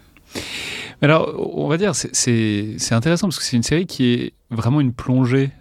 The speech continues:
dans ce Japon, euh, médiéval moderne, euh, enfin en tout cas de, de, de l'année seize cents, euh, pour nous. Et on peut dire, c'est, c'est quand même un pari, c'est assez rare, notamment pour une série pr-, produite aux États-Unis, le fait que l'essentiel de la série soit en japonais.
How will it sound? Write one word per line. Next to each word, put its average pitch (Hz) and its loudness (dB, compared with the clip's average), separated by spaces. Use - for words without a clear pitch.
dans 101 0
ce - -6
Japon, 98 -2
euh, 90 -4
médiéval 92 0
moderne, 113 2
euh, 85 0
enfin - -12
en 76 -6
tout - -18
cas 90 2
de, 95 -2
de, 98 -4
de 101 -2
l'année 98 2
seize 98 -2
cents, 98 0
euh, - 0
pour 123 6
nous. 220 6
Et 135 2
on 135 4
peut 117 4
dire, 202 4
c'est, 143 2
c'est - -8
quand 151 2
même 170 2
un - 0
pari, 160 0
c'est 135 0
assez 117 0
rare, 165 0
notamment 135 4
pour 139 -2
une 123 4
série 135 0
pr-, 131 0
produite 131 2
aux 120 4
États-Unis, 117 0
le 123 -6
fait 160 0
que 139 2
l'essentiel 120 2
de 120 2
la 107 4
série 117 0
soit - 0
en 120 4
japonais. 110 0